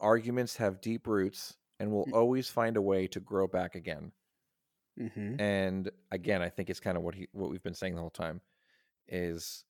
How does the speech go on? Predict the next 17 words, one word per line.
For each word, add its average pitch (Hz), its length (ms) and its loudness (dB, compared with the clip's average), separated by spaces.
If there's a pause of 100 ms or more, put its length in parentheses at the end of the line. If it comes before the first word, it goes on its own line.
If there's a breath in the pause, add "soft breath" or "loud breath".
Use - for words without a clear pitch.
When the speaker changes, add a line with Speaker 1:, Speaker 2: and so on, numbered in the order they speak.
(240)
Speaker 1:
what's 107 400 0
on 117 100 4
the 101 60 0
surface, - 880 0 (640)
like, 104 160 -4
take, - 300 -2
and 107 340 0
he 127 80 2
uses 113 320 -2
a 98 60 4
lot 92 220 4
of 87 120 -2
conversation 92 400 -4
about, 87 140 -4
like, 90 140 -6
a 95 40 -4
weed. 90 440 -6